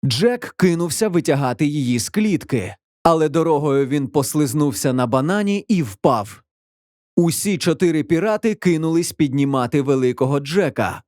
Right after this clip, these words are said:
повторили його помилку і попадали.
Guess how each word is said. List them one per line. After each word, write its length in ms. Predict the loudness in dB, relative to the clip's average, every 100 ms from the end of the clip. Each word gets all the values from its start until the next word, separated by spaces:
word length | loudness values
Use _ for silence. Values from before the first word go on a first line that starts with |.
| _
повторили 640 | 0 0 0 2 2 0 0
його 260 | 0 -2
помилку 680 | 0 0 0 -2 0 0 0
і 140 | 0 0
попадали. 920 | 0 -2 0 0 2 -2 -2 -4 -6